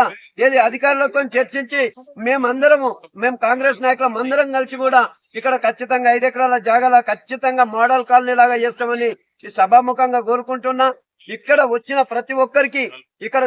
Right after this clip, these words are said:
తీసుకునే ఏది ఎవరైతే బెనిఫిషియర్స్ ఉన్నారో వాళ్ళు ఎంతో సంతోషంగా ఈ పది సంవత్సరాల నుంచి చూడని విధంగా ఈ రోజు ప్రతి ఒక్కరి ముఖంలో ఎంతో సంతోషం కనిపిస్తుంది. మాకు రేషన్ కార్డు వస్తుంది, ఇందిరా మిల్లు వస్తుంది అనేది. ఇలాగే మండల్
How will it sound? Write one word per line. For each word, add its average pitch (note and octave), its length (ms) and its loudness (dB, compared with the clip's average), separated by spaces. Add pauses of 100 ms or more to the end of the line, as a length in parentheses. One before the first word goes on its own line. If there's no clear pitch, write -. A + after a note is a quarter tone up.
తీసుకునే C4 440 -2 (360)
ఏది B3+ 180 0 (200)
ఎవరైతే C4 400 0
బెనిఫిషియర్స్ B3 540 -4
ఉన్నారో B3+ 180 2 (360)
వాళ్ళు B3+ 340 4 (400)
ఎంతో A#3+ 200 -2 (160)
సంతోషంగా C4 580 2 (120)
ఈ - 20 -6 (100)
పది A#3 240 4
సంవత్సరాల C4 560 2
నుంచి C4 240 -4 (400)
చూడని C4 380 0
విధంగా C4+ 360 4 (380)
ఈ B3 100 -6
రోజు C#4 240 2 (400)
ప్రతి A#3 240 0 (100)
ఒక్కరి C#4+ 260 2 (420)
ముఖంలో C#4 440 2 (180)
ఎంతో C4 180 2 (140)
సంతోషం B3+ 460 0
కనిపిస్తుంది. B3+ 540 -4
మాకు B3 220 0
రేషన్ A#3+ 300 -4
కార్డు B3+ 220 2
వస్తుంది, A#3+ 280 -8 (120)
ఇందిరా B3 300 2
మిల్లు B3 200 -2
వస్తుంది A#3+ 340 0
అనేది. A#3 300 0 (440)
ఇలాగే C#4+ 460 6 (500)
మండల్ B3+ 320 -2